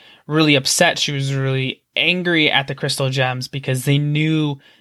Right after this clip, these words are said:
that she was a gem. They knew that she was trapped in that mirror, but they kept her in that mirror.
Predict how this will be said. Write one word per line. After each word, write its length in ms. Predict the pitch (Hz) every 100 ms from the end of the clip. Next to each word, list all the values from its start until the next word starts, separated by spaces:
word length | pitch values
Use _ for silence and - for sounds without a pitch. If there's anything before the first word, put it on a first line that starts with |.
| -
that 100 | 135
she 220 | - 160
was 140 | 147 135
a 60 |
gem. 480 | 131 143 143 135 135 - _ -
They 140 | 139
knew 160 | 147 156
that 120 | 143
she 140 | 147
was 140 | 139 -
trapped 340 | - 147 139
in 100 | 139
that 200 | 131 135
mirror, 180 | 143 135
but 160 | 131
they 340 | 139 139 135 135 _ -
kept 340 | - 165 -
her 260 | 147 139 135 _
in 240 | 190 180 170
that 240 | 147 131
mirror. 540 | 151 156 139 120 120